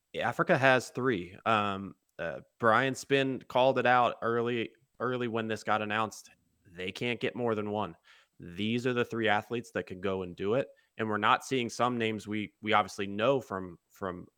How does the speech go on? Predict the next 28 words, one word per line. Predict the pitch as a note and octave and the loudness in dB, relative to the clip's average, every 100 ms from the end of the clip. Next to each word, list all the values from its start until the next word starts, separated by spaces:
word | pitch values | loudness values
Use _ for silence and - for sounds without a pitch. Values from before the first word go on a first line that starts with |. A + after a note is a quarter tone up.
| _ - | _ -6
uh, | F#2 F2 E2+ | -4 -4 -4
the | F2+ | -4
Africa | F2+ - F2 | -4 -4 -10
women's | F#2 F2 E2+ | -10 -10 -8
side. | F#2 F2 - - - _ | -8 -8 -12 -20 -20 _
So | - A#2 G2+ - F#2+ | -2 0 0 -8 -2
that | G#2 G2+ | 0 0
could | C3 A#2 | 0 -2
e-, | - - | -4 -2
that | G2+ G#2 | -2 -2
could | G#2 | -4
mean | G2+ G2+ G#2 | -4 -4 -4
even | F#2+ G2 | -4 -6
more. | F#2+ F#2+ B2 - - - - - | -4 -2 -2 -6 -20 -20 -18 0
Um, | A2 G#2 G2 F#2 F2+ _ _ _ | 2 2 -2 -6 -12 _ _ _
l-, | F#2 E2+ - _ - | -10 -10 -10 _ -16
yeah, | A#2 G#2+ D#2+ | -2 -2 -2
Lee, | F2+ G#2 | -4 -4
Christina, | A2+ A#2 - A#2 A2+ G#2+ | -4 -4 -4 -2 0 -2
and | G#2 | -2
Mariska, | G#2 G#2 A2+ G2+ - _ | -4 -2 -2 -2 -4 _
they're | G#2 G#2+ A#2+ | -4 0 2
doing | B2 A#2+ A2+ | 0 0 0
what | A2 A2 | 0 0
they | G#2+ G#2 | 0 0
need | G#2+ G2+ | -4 -6
to | G#2 | -6
do | G#2 B2 | -4 -4